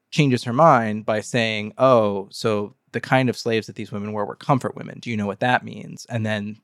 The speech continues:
the soldier immediately changes her tune, realizes that these women have been abused, and leaves the doctor alone with them with a sort of dust off of, like, "Oh, well, whatever, you deal with them." And then we realize that the doctor is, in fact, Isabel, <laughs> who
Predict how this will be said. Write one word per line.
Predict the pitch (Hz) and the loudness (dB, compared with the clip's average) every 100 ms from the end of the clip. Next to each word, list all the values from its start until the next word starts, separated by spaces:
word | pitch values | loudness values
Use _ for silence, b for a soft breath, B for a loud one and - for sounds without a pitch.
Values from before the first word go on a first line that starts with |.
| _ | _
the | - 104 101 98 | -4 -4 -4 -8
soldier | - 139 120 110 104 | -6 2 2 2 -4
immediately | 95 107 123 120 104 | -4 -2 -2 -2 -6
changes | - 107 101 | -10 -10 -10
her | 101 | -16
tune, | - 113 107 110 | -10 -8 -8 -10
realizes | 117 117 110 107 104 | -8 -4 -4 -6 -12
that | - - | -14 -14
these | 117 - | -14 -14
women | 120 110 | -16 -16
have | 113 | -12
been | 107 | -12
abused, | 110 214 214 196 - B B B | -4 4 4 4 -2 B B B
and | - 151 143 127 b b b | 2 4 2 -2 b b b
leaves | - 127 135 123 | -2 4 4 2
the | 120 | 4
doctor | 113 113 123 | 4 4 0
alone | 113 117 | -4 -6
with | 107 | -6
them | 113 104 | -6 -6
with | 101 | -8
a | 101 | -10
sort | - 107 | -4 -2
of | 98 - _ _ 131 | -2 -10 _ _ -4
dust | 127 113 - | 0 0 2
off | 101 90 | 2 2
of, | 110 104 | -4 -10
like, | 104 107 | -10 -10
"Oh, | 101 | -12
well, | 98 95 | -12 -12
whatever, | 104 101 - | -12 -12 -8
you | 127 127 | -2 0
deal | 113 - | -2 -4
with | - | -6
them." | 117 131 B B B | -8 -8 B B B
And | 160 | 8
then | 262 233 160 165 | 10 10 6 -2
we | 151 180 | -2 2
realize | 247 156 131 135 | 6 8 6 2
that | 139 139 - | 2 2 0
the | 131 | -4
doctor | 135 175 196 120 139 - | 6 6 6 0 -2 -2
is, | 135 | -6
in | 160 | 2
fact, | 208 233 | 2 2
Isabel, | 262 151 104 - - - | -2 -2 -4 -6 -14 -20
<laughs> | - - | -20 4
who | 190 180 170 165 | 10 12 12 8